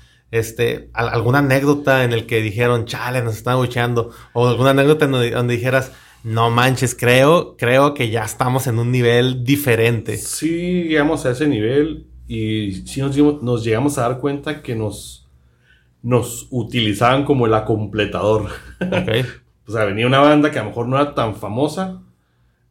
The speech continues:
Speaker 2: y nos metían, entonces nosotros éramos los que jalamos la raza y ya cuando se presentaban decían, "Ay, güey, estos güeyes", entonces ya la otra que venían, pues ya eran, ya estaban muy ubicados, pues, pero así éramos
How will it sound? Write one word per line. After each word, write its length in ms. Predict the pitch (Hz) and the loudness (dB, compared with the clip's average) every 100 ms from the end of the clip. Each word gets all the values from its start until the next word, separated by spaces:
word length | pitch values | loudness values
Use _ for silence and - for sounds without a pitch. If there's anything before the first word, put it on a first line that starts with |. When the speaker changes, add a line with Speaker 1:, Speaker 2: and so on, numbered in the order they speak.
| _ | _
Speaker 2:
y 460 | - 110 107 104 104 | -8 -4 -2 -2 -2
nos 200 | 104 98 | -2 -4
metían, 540 | 101 92 147 175 175 | -6 -2 0 2 2
entonces 240 | 160 139 123 | 0 -4 -4
nosotros 280 | 113 135 147 | -4 -2 0
éramos 240 | 143 147 | 2 2
los 60 | - | 0
que 120 | 113 | -6
jalamos 480 | 110 104 135 156 139 | -4 0 2 2 2
la 100 | 117 | 0
raza 520 | 131 143 143 156 151 - _ _ _ _ - | 0 0 0 -4 -8 -14 _ _ _ _ -14
y 140 | 110 | -6
ya 160 | 101 101 | -4 -2
cuando 200 | 151 127 | 0 0
se 80 | 98 | -2
presentaban 340 | 95 95 127 | -4 0 0
decían, 260 | 104 147 - | -2 -6 -8
"Ay, 120 | - | -6
güey, 220 | 151 98 147 | -4 -4 -6
estos 180 | - | -6
güeyes", 180 | 117 131 | -4 -4
entonces 200 | 104 104 | -4 -4
ya 100 | 104 | -2
la 120 | 113 120 | 0 0
otra 160 | 127 | -2
que 80 | 139 | -2
venían, 300 | 113 113 147 | -2 0 0
pues 120 | 117 92 | -2 -4
ya 300 | 95 104 117 | -4 -2 0
eran, 420 | 120 120 98 92 | 0 -2 -4 -8
ya 120 | 101 113 | -6 -6
estaban 340 | - 117 113 | -4 -4 -2
muy 180 | 117 117 | -2 -2
ubicados, 460 | 107 98 117 107 | -2 2 2 2
pues, 160 | 110 92 | -2 -14
pero 200 | - 101 | -8 -6
así 160 | 101 120 | -4 -2
éramos 560 | 127 139 123 - - | 0 0 -2 -4 -12